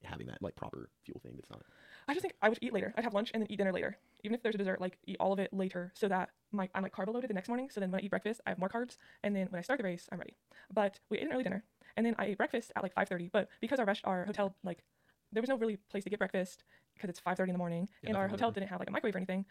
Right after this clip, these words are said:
Speaker 2: So I just got a croissant and some, like, bars, which I know they tell you you should not change things up on race day, but lesson learned. And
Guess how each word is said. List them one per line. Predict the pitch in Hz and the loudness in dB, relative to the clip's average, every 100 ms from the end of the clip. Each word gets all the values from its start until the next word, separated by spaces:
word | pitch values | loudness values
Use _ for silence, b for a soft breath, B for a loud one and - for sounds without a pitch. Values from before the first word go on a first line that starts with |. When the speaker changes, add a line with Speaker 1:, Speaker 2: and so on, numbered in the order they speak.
| B | B
Speaker 2:
So | 226 | 0
I | 226 | 2
just | |
got | 220 | 2
a | |
croissant | 220 190 | 0 -2
and | 185 | -2
some, | 180 | -6
like, | - 185 | -8 0
bars, | 185 190 - - b b | 0 2 -2 -8 b b
which | 247 | -2
I | |
know | 208 | 0
they | |
tell | 185 175 | 0 -4
you | 170 - | -6 -8
you | 180 | -6
should | 180 | -6
not | 170 | -6
change | 175 | -6
things | 185 185 | -6 -6
up | |
on | 170 | -6
race | 170 | -2
day, | 202 | -2
but | 190 165 _ _ B B | -2 -6 _ _ B B
lesson | 175 220 | -4 -2
learned. | 185 - B B | -4 -6 B B
And | 233 233 233 240 | 0 2 2 0